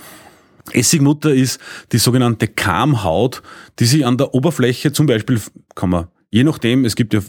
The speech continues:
Essig aus verschiedensten, ähm, Ausgangsmaterialien. Apfelessig zum Beispiel macht man aus Apfelmost. Wenn man Apfelmost, ähm,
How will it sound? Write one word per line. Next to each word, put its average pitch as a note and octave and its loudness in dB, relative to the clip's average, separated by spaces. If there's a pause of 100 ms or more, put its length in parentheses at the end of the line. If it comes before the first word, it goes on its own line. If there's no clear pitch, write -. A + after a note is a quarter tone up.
(120)
Essig G#2+ 0
aus F#2+ -2
verschiedensten, C#3 0 (640)
ähm, G#2+ 2
Ausgangsmaterialien. G2+ -2 (1300)
Apfelessig A#2 0
zum B2 2
Beispiel A2 0
macht G2+ 0
man G#2 2
aus G2 0
Apfelmost. - -6 (580)
Wenn F#2+ -6
man - 0
Apfelmost, C#3+ 0
ähm, G#2+ 0